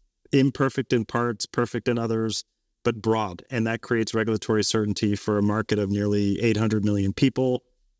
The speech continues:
third largest economic bloc in the world, did not exist. Um, rules from Singapore to Hong Kong to Japan to the U A E and here in the United States all have been promulgated around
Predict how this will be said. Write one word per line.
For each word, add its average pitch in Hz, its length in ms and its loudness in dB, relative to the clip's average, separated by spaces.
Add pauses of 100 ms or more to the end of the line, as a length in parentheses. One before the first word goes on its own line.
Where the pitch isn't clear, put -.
(140)
third 117 220 2
largest 110 320 -2
economic 104 420 -2
bloc 98 240 -2
in 101 60 -2
the 98 80 -2
world, 101 340 -2
did 110 160 2
not 101 160 -2
exist. - 540 -6 (540)
Um, 107 320 0
rules 127 500 2
from 113 220 0
Singapore 117 600 2
to 107 80 0
Hong 117 280 -2
Kong 110 380 -2
to 113 100 -4
Japan 110 580 -2
to 107 100 -6
the 104 100 -2
U 107 260 0
A 107 100 2
E 107 540 2
and 113 160 2
here 113 220 2
in 107 100 0
the 107 60 0
United 101 360 0
States 107 480 0
all 120 260 0
have 113 180 -2
been 104 140 0
promulgated 104 720 -2
around 104 480 0